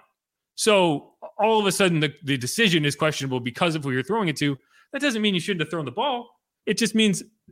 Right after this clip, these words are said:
the players on the field have to be better, and the players on the field have to perform better.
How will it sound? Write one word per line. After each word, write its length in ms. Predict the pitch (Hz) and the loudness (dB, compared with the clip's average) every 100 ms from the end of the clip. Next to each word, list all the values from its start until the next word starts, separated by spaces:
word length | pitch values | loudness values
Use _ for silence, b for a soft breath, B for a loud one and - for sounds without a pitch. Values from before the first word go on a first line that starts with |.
| - | -6
the 100 | 196 | -4
players 360 | 185 247 269 220 | 2 4 4 4
on 100 | 196 | 2
the 60 | |
field 240 | - 254 175 | 2 2 2
have 180 | 202 190 | 0 0
to 80 | |
be 80 | 190 | 0
better, 280 | 180 294 151 | 2 2 2
and 100 | 131 | 0
the 60 | 147 | 2
players 260 | 226 208 | 2 4
on 80 | 185 | 2
the 60 | 165 | 0
field 200 | 208 175 | 0 2
have 140 | 175 | 0
to 60 | 151 | -2
perform 300 | 123 208 170 | -6 -4 -2
better. 280 | 151 156 | -2 -4